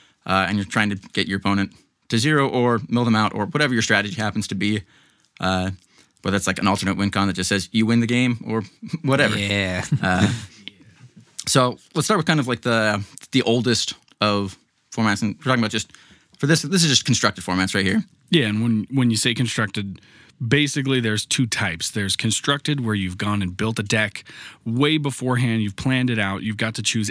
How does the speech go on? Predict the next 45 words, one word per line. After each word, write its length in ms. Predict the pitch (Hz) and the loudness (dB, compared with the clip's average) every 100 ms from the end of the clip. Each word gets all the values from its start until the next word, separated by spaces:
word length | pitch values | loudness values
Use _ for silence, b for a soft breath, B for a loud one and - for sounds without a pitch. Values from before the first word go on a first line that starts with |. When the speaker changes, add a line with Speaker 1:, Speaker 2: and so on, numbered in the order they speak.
| - | -2
Speaker 3:
every 280 | 175 180 180 | -4 0 0
single 320 | - 151 131 | 2 2 0
card 500 | 120 123 107 107 107 | -2 -2 -2 -4 -6
carefully, 560 | - 139 151 - 143 143 | -4 0 0 0 0 2
meticulously. 880 | 120 107 127 110 107 101 104 98 98 B B B B - | 2 2 -2 -2 -4 -4 -4 -4 -6 B B B B 0
Uh, 240 | 107 98 - | 0 0 2
and 140 | 127 | 2
then 100 | 117 | 4
the 80 | 110 | 2
rest 340 | 131 160 - | 2 0 0
is 280 | 120 107 98 - _ - - 123 104 117 | -2 -2 -4 -8 _ -20 -8 -6 -6 -4
sealed 420 | - 101 95 95 | -2 -2 -2 -2
and 140 | 92 | -4
draft, 380 | 92 69 76 - | -2 -2 -4 -4
right? 220 | 98 92 | -6 -4
Where 140 | 101 101 | -4 -4
you 140 | 98 | -4
kinda 240 | 127 113 | 0 0
get 200 | 107 101 | 0 -2
booster 300 | 107 123 - | 0 0 0
packs 340 | 107 120 110 - | 0 0 -2 -4
and 80 | 107 | -4
you 120 | 107 | -4
kind 240 | 127 135 | -2 0
of 100 | 117 | 0
are 160 | 110 - | -2 -2
at 200 | 127 120 | -2 -2
the 80 | 123 | -2
whim 280 | 113 117 107 | 0 0 0
of 200 | 98 107 | -4 -4
what 260 | 117 123 127 | -4 -4 -2
you 200 | 135 123 | 0 0
drew 480 | 110 120 117 104 104 B B - | 2 0 2 0 -2 B B -4
in 160 | 127 120 | 2 2
those 200 | 113 - | 2 -4
packs 460 | - 104 95 - - B - | -2 -2 -2 -6 -10 B -8
that 220 | 92 87 | -8 -6
day. 240 | 87 - _ b b | -10 -12 _ b b
Speaker 1:
So 100 | 143 | 2
we've 60 | 135 | 2
got 140 | 113 | 2
vintage, 400 | 123 - 76 - _ 104 | 0 0 -4 -8 _ -2
and 100 | 110 | -2
it's 100 | - | -2
basically 800 | _ 156 156 156 147 143 123 | _ 0 0 0 -2 0 0